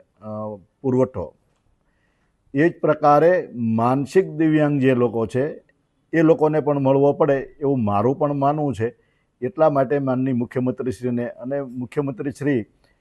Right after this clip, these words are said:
જે પ્રકારે સંવેદનશીલ, જે પ્રકારે આવા લોકોનો બહુ સંવેદનાથી જોવે છે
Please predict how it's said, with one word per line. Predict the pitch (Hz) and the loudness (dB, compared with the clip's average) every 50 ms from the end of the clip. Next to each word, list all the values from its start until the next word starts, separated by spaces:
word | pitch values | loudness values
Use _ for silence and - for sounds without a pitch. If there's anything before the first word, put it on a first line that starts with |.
| _ _ _ _ _ | _ _ _ _ _
જે | - 107 104 131 | -12 -2 0 0
પ્રકારે | 139 - - 135 - - 135 135 135 139 | 0 2 0 -2 2 4 4 4 4 2
સંવેદનશીલ, | 127 - - 131 127 135 127 135 139 139 123 - - 139 131 | -2 -4 -4 -2 -2 0 0 0 -2 -2 -4 -4 -4 -4 -2
જે | 127 110 107 131 | -2 0 0 0
પ્રકારે | 135 - 123 117 117 127 127 131 | 0 0 -2 0 0 2 2 4
આવા | 127 127 131 127 | 4 4 2 2
લોકોનો | 123 117 120 120 120 127 127 127 127 127 127 127 123 123 117 104 - _ _ | 2 2 0 0 2 2 2 2 2 2 0 0 0 -2 -4 -6 -12 _ _
બહુ | - 120 123 127 123 117 101 - _ _ _ _ _ _ _ - | -4 -2 0 0 0 -2 -6 -10 _ _ _ _ _ _ _ -4
સંવેદનાથી | 127 131 131 123 131 127 - 117 | -2 -2 0 0 -2 -2 -2 -4
જોવે | 98 92 113 127 135 127 | -2 0 2 2 2 2
છે | - 95 82 78 | 0 -4 -8 -14